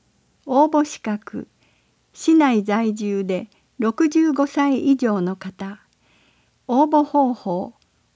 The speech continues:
応募用紙に、一、作品名、二、住所、三、電話番号、四、氏名振り仮名、五、年齢を記入し、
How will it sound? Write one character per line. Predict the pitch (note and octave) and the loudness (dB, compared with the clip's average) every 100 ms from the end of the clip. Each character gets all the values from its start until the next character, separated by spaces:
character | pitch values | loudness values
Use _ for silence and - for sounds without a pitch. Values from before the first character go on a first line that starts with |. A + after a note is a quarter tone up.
| - | 0
応 | C#4 D#4+ | 2 4
募 | D#4+ D#4 | 2 2
用 | D#4 C#4 | 2 0
紙 | - F#3+ | -2 -2
に、 | F3+ E3+ C4+ - _ | 0 0 -6 -12 _
一、 | - G#3+ - B3 - _ _ _ _ | -4 -2 0 -2 -2 _ _ _ _
作 | - A#3 A3+ D#4+ | -8 -6 -2 0
品 | D#4+ C#4+ A3 | 4 4 4
名、 | F3 F3 A3 B3+ _ _ _ _ | 2 -4 -10 -18 _ _ _ _
二、 | C4 C#4 C4 - - _ _ | 4 4 4 -2 -20 _ _
住 | G#3 C4 C#4+ | -2 0 0
所、 | A#3+ - E3+ E3 - _ _ _ _ | -2 -6 -6 -8 -14 _ _ _ _
三、 | - C4 C4 B3+ C4+ _ _ | -4 0 2 2 -2 _ _
電 | G#3+ B3+ D4 | 2 4 6
話 | D4+ C#4+ | 6 4
番 | C4 A#3+ G3+ | 4 2 0
号、 | F3+ E3 A3+ - _ _ _ _ _ | -2 -6 -8 -18 _ _ _ _ _
四、 | A3+ C4+ A#3 F#3 - _ _ _ | 0 2 2 0 -8 _ _ _
氏 | - - D4+ | -18 0 6
名 | C#4+ G#3+ E3+ D#3 - | 6 6 0 -6 -10
振 | - | -4
り | G#3+ A#3 | 0 0
仮 | G#3+ G3+ | 0 -2
名、 | F#3+ G3 _ _ _ _ _ _ - | -4 -10 _ _ _ _ _ _ -8
五、 | A3 A#3+ - _ _ _ _ B3+ | -4 -4 -4 _ _ _ _ 0
年 | B3+ D#4+ D#4+ | 4 6 6
齢 | D#4 D4+ | 6 4
を | D4+ C#4+ | 4 2
記 | - | 4
入 | B3+ B3 B3 | 6 6 4
し、 | - - G#3 G3 | 0 -6 -6 -8